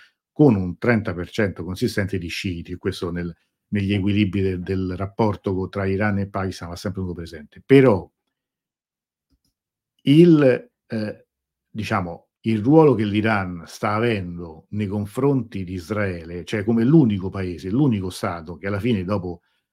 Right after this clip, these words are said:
mille discussioni, ma ha agito contro Israele, anche se nel caso l'ha fatto dopo che essere, dopo essere stato attaccato, non per la questione palestinese, non è che l'ha fatto per, dice, "Fermatevi su Gaza,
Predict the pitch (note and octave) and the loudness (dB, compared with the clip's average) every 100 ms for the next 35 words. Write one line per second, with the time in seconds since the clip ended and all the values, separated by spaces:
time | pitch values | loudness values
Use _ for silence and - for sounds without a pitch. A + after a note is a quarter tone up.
0 | _ _ - A2+ D3 B2 G#2 G2+ - F#2+ | _ _ -4 0 2 2 0 -4 -6 -6
1 | - G2+ F2+ F2 F#2 G#2+ A2 G2 - A#2 | -4 -4 -4 -8 -4 -2 -2 -4 -6 -4
2 | G#2+ G#2 G#2+ C3+ F#2+ F#2+ G#2 G#2+ G#2 F2+ | -2 -2 0 0 0 -2 -2 -4 -4 -8
3 | F#2+ G2+ F2+ F2+ G2+ F#2+ F#2 F#2+ F#2 E2 | -4 -4 -4 -4 -6 -8 -14 -12 -12 -14
4 | D#2+ G#2+ G2 F2 - F#2+ - F2+ F2+ F#2 | -10 -8 -6 -8 -8 -10 -10 -10 -8 -8
5 | E2+ F2+ - G#2 G2+ G2 G2+ F#2 G2+ F2 | -10 -12 -12 -6 -4 -4 -6 -8 -8 -8
6 | G2 - G#2 D#2+ E2 - _ _ _ _ | -8 -4 -4 -4 -12 -18 _ _ _ _
7 | G#2 A2+ G2 A2 F2+ F2+ F2 - G2 F2+ | 0 0 2 -2 -2 -4 -6 -6 -6 -4
8 | E2+ - F#2 D#2+ F#2 G2 E2+ E2 F#2+ E2 | -8 -8 -10 -8 -6 -6 -6 -8 -8 -6
9 | - F2+ F2+ F2 F2 F2 G2+ A2 G#2+ F#2+ | -8 -6 -8 -8 -10 -6 -2 0 0 -2
10 | F2 F#2+ G#2+ G2+ F2+ E2+ | -6 -6 -2 -2 -4 -10